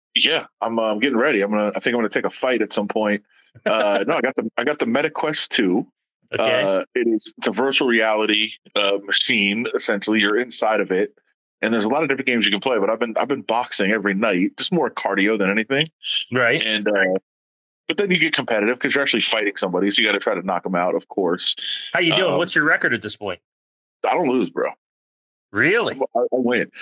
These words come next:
Speaker 1: Well, I
Speaker 2: Well,
Speaker 1: spent
Speaker 2: you're
Speaker 1: some
Speaker 2: not,
Speaker 1: time
Speaker 2: you're
Speaker 1: as a
Speaker 2: not like
Speaker 1: gym.
Speaker 2: Big Larry Meir. I know that. Larry Meir.
Speaker 1: No,
Speaker 2: Take it.
Speaker 1: you, you can go in the gym. It's gonna start things off. So that's what I was doing. I was hitting the bag,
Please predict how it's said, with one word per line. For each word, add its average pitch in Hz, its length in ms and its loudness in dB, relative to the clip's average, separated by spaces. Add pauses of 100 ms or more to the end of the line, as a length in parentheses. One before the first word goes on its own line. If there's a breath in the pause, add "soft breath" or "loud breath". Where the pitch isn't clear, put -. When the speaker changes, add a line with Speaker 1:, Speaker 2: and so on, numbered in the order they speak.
(140 loud breath)
Speaker 1:
Well, 151 120 0
I - 20 2
Speaker 2:
Well, - 20 0
Speaker 1:
spent 135 180 0
Speaker 2:
you're 151 40 2
Speaker 1:
some 170 80 2
Speaker 2:
not, 180 80 2
Speaker 1:
time 202 140 0
Speaker 2:
you're 165 100 2
Speaker 1:
as - 60 4
a - 20 2
Speaker 2:
not 139 60 2
like - 60 -2
Speaker 1:
gym. 165 280 4
Speaker 2:
Big 185 240 0
Larry 175 320 2
Meir. 165 300 4
I 131 40 2
know 156 200 2
that. 160 320 2
Larry 165 180 2
Meir. 156 240 2
Speaker 1:
No, 127 240 2
Speaker 2:
Take 120 120 0
it. - 40 -20
Speaker 1:
you, 151 100 0 (520)
you 160 120 2
can 160 200 0
go 175 160 2
in 190 80 0
the 151 80 0
gym. 143 500 0 (240)
It's 135 100 0
gonna 123 160 0
start 127 240 0
things 117 220 0
off. 123 260 2
So 113 100 2
that's 110 180 0
what 117 60 2
I - 20 2
was 101 100 -2
doing. 117 180 2
I 110 40 2
was 101 100 -2
hitting 113 160 -2
the 107 60 0
bag, 98 480 0